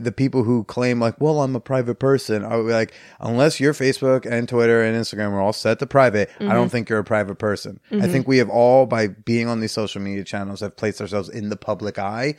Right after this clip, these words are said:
Speaker 2: Right.
Speaker 1: And therefore, to v-, on a spectrum of severity are open to public ridicule.
Speaker 2: Mm-hmm.
Speaker 1: 'Cause the same people who would say, get mad that, like, you told a sex story about them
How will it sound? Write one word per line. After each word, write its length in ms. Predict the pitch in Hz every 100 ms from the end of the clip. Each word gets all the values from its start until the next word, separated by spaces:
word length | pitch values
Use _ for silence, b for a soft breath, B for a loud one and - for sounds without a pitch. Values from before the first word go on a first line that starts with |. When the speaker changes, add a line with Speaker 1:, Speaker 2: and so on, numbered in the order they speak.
| B
Speaker 2:
Right. 300 | 196 175 160
Speaker 1:
And 240 | 120 117 110
therefore, 540 | 123 127 - 123 117
to 380 | - - 143 123
v-, 180 | 101 92 _ _ _ _ _ _ _ -
on 180 | 156 139
a 60 |
spectrum 720 | - - 180 - 135 110 104
of 140 | 101 95
severity 600 | 104 151 196 131 117 110 B B
are 200 | 127 131 -
open 380 | 147 147 123
to 60 | 117
public 420 | - 110 101 92
ridicule. 540 | 107 113 107 104 - -
Speaker 2:
Mm-hmm. 260 | 214 190 175
Speaker 1:
'Cause 140 | 117
the 80 | 113
same 220 | 147 139
people 220 | 135 120
who 160 | 127 123
would 160 | 120 -
say, 240 | 127 110
get 240 | 110 123 107
mad 320 | 104 110 107
that, 120 | 110
like, 160 | 104 104
you 160 | 104 104
told 260 | - 107
a 40 | 101
sex 300 | - 110 -
story 240 | 117 107
about 300 | 101 104 101
them 200 | 139 139